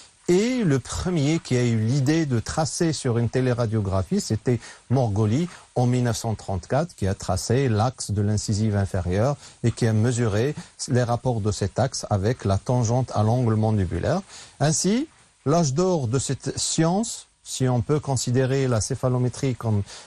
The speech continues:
science, va s'étendre de mille neuf cent quarante-cinq jusqu'à mille neuf cent soixante. Alors, pour avancer un peu après cette, ce rappel historique,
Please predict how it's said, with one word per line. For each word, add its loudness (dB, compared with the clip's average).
science, 0
va 2
s'étendre 0
de 2
mille 2
neuf 0
cent 0
quarante-cinq 0
jusqu'à 0
mille 4
neuf 0
cent -2
soixante. -6
Alors, 0
pour -2
avancer 2
un 2
peu 0
après -2
cette, -2
ce -4
rappel 0
historique, 0